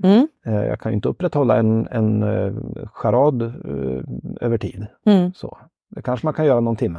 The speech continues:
Speaker 2: men
Speaker 1: Ja, vad är, vad är det du tänker att du måste fejka här för att, för att kunna flirta med någon, eller?
Speaker 2: Jag vet inte. Det, det, det, det,
Speaker 1: Ja,
Speaker 2: det är
Speaker 1: jag tror
Speaker 2: lite
Speaker 1: här
Speaker 2: därför,
Speaker 1: finns
Speaker 2: det är lite
Speaker 1: låsningen.
Speaker 2: därför jag är här.
Speaker 1: Ja, det här är en klassisk, det, det, dels är det ett klassiskt case av det jag kallar för snubbfobi.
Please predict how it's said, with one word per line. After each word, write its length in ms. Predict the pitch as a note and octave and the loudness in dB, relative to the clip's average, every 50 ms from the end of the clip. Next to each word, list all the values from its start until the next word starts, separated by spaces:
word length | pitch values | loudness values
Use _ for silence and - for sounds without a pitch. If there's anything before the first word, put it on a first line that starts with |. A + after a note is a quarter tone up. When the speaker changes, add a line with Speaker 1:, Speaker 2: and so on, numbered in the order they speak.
| E2+ - - | -10 -16 -12
Speaker 2:
men 380 | - - A2 G2+ G2 G2 G2+ - | -8 -6 -6 -4 -6 -6 0 2
Speaker 1:
Ja, 260 | G3+ G3+ F#3+ E3+ F3 - | 4 4 4 2 2 2
vad 180 | G3 A#3+ A#3+ A#3 | 4 4 6 6
är, 160 | A#3+ A#3 A3 | 4 4 4
vad 160 | G#3 A#3 A#3 | 4 4 6
är 40 | A#3 A3+ A3+ A3+ | 8 8 8 8
det 60 | A3+ | 6
du 40 | A3 | 6
tänker 320 | - A3+ G#3+ G#3+ - G#3+ | 4 4 2 4 4 2
att 80 | G#3+ - | 2 4
du 100 | G#3 G3+ | 4 4
måste 680 | G3+ G3 - - - G3 G3 F#3+ F#3 G#3 G#2+ - G#2+ - F#3+ F3+ - - - - | 4 2 0 0 0 2 2 4 2 2 2 0 -2 -4 -6 -10 -16 -18 -4 0
fejka 440 | - G#3+ F#3 F3+ - _ - - G3 | 0 2 2 0 -2 _ 2 4 4
här 260 | F3+ E3 F#3+ - - | 4 4 2 0 -2
för 160 | - - F3+ | 0 2 2
att, 480 | E3 E3+ - - - - - - - - - | 2 2 0 -8 -18 -18 -18 -20 -20 -20 -20
för 140 | - - - | -8 -4 -4
att 80 | F3 - | -4 -4
kunna 180 | - E3+ E3 | -2 -4 -4
flirta 260 | E3 - F#3 - - - | -2 -2 -4 -4 -2 -4
med 100 | - F3+ | -4 -4
någon, 240 | - - - F#3 - | -6 -6 -6 -6 -6
eller? 260 | - E3+ E3 E3 - - | -6 -6 -6 -6 -4 -6
Speaker 2:
Jag 80 | E3 | -6
vet 160 | E3+ G3+ G3 - | -6 -8 -8 -10
inte. 220 | F#3 - - G#2+ - _ - B2 A2 - | -12 -12 -14 -20 -20 _ -20 -20 -20 -20
Det, 260 | _ G#3+ - - C3+ C#3 | _ -20 -8 -6 -6 -6
det, 140 | D#3+ D#3 | -6 -6
det, 340 | C#3+ C#3 D3+ D#3 D3+ D3+ D3+ D3 | -2 0 0 0 0 -2 -4 -2
det, 100 | - G#3 | -2 0
Speaker 1:
Ja, 0 | |
Speaker 2:
det 0 | |
är 120 | A3+ A#3 | 0 2
Speaker 1:
jag 100 | A#3+ B3 | 0 -2
tror 220 | A#3 - C#3+ - | -4 -4 -4 -4
Speaker 2:
lite 140 | D#3 E3 A#3+ | -2 -2 0
Speaker 1:
här 160 | G#3 C#4 C4 | 2 4 4
Speaker 2:
därför, 60 | B3+ A#3+ | 4 4
Speaker 1:
finns 140 | - B3+ A3 | 2 0 0
Speaker 2:
det 60 | E3+ | 2
är 40 | F#3 | 4
lite 220 | A3+ A3 G#3 G#3 | 4 4 4 4
Speaker 1:
låsningen. 200 | F#3+ E3 F#3 F3 | 2 2 2 2
Speaker 2:
därför 140 | F3 - F#3+ | 0 -2 -2
jag 140 | F#3 F3 E3 | 0 0 0
är 40 | - | 0
här. 240 | - G3+ - A#3 | 0 2 2 4
Speaker 1:
Ja, 360 | B3 A#3+ A3 G3+ F3+ D#3+ F3 - - E3+ - - - G3 - - - A3 - | 6 6 6 6 6 4 0 -2 -6 -8 -8 -8 -14 -18 -18 -14 -14 -14 -6
det 100 | - G#3+ | -2 0
här 60 | A#3+ | 2
är 40 | A#3 | 2
en 80 | A3+ G#3+ | 0 0
klassisk, 720 | - A#3+ A3+ G#3+ - - - F#3 F3+ - - - - - - | 2 2 2 2 2 0 -2 -2 -2 -4 -10 -18 -18 -16 -14
det, 200 | - F3+ G#3 - | -2 -2 -2 0
det, 280 | - F#3 A3+ A3 - - | 2 2 2 2 2 2
dels 340 | F#3 F#3+ B3 A#3+ A3+ - - | 0 2 2 2 2 0 0
är 220 | G#3+ - G3 G3 | 0 0 0 0
det 120 | F#3 F#3 F3+ | 2 0 0
ett 120 | F3 - | -2 -2
klassiskt 460 | - F#3+ - - F3 - - - - | -6 -8 -6 -6 -10 -12 -14 -18 -12
case 340 | - - F3+ E3+ - - - | -4 -4 -4 -4 -2 -2 -4
av 80 | E3+ E3 | -2 -2
det 60 | D#3+ | -2
jag 120 | D#3+ D#3+ | -4 -2
kallar 180 | - F3 D#3+ E3 | -4 -6 -6 -6
för 80 | - | -8
snubbfobi. 600 | D#3 - - G3+ E3+ D3+ - - E3+ E3+ G#3 C4 | -10 -6 -6 -6 -6 -4 -6 -4 0 2 2 2